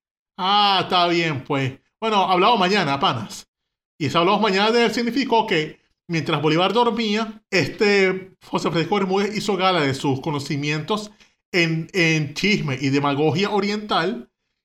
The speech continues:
y se puso a correr la bola de que el plan de Bolívar era agarrar a los soldados que estaban allí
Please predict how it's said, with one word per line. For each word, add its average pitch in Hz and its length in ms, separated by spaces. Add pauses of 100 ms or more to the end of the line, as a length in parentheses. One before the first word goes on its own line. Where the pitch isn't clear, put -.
(100)
y 202 100
se 185 140
puso 190 360
a 214 60
correr 190 340
la 233 140
bola 214 580 (320)
de 170 220
que 180 320
el 175 140
plan 180 200
de 226 60
Bolívar 202 440
era 185 280
agarrar 139 260
a 143 40
los 180 100
soldados 185 280
que 175 80
estaban 180 280
allí 208 400